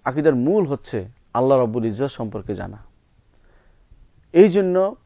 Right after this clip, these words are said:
মূল হচ্ছে আকিদা, তারপর ফরা হচ্ছে শাখা প্রশাখা, সেগুলো হচ্ছে ফিকহ বা সেগুলো হচ্ছে অন্যান্য আলোচনা, আলোচ্য বিষয়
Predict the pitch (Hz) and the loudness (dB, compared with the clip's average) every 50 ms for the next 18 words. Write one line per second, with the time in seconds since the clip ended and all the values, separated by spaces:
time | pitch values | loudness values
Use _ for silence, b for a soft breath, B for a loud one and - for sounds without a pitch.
0 | _ - - - - 123 131 147 165 196 202 185 170 185 170 - - - 180 180 | _ -20 -20 -10 -4 -2 0 2 2 2 2 2 0 -4 -6 -6 -6 -6 -4 -4
1 | 165 - 107 - - 139 135 135 147 151 - - - - 120 117 113 123 117 117 | -2 -4 -6 -4 -4 -2 0 2 2 2 2 0 0 -2 -2 0 0 -4 -6 -6
2 | - - 143 165 165 147 139 - - - - 147 147 - 185 180 180 165 156 135 | -4 -2 0 0 0 -2 -4 -8 -10 -6 -4 -4 -4 -2 -2 -2 -2 -2 -4 -4
3 | 131 143 131 - 139 131 123 - 113 110 117 123 120 117 - - 117 110 - - | -4 -4 -4 -2 -2 -2 -2 -4 -6 -4 -4 -4 -6 -6 -6 -8 -8 -6 -4 -6
4 | 139 - - - - - b b b b b b b 107 113 113 110 104 - 123 | -6 -6 -8 -16 -20 -20 b b b b b b b 2 2 2 2 0 -2 -4
5 | 131 135 127 127 123 113 - 123 110 107 113 127 131 131 131 131 92 95 107 107 | -4 -2 0 -2 -2 -2 -2 -2 -2 -2 -2 -4 -4 -4 -4 -4 -4 -4 -4 -4
6 | 101 - 110 107 107 - - 104 107 104 - - 101 101 110 - - 143 143 | -6 -6 -8 -8 -8 -8 -8 -8 -8 -8 -10 -10 -8 -8 -8 -6 -6 -6 -6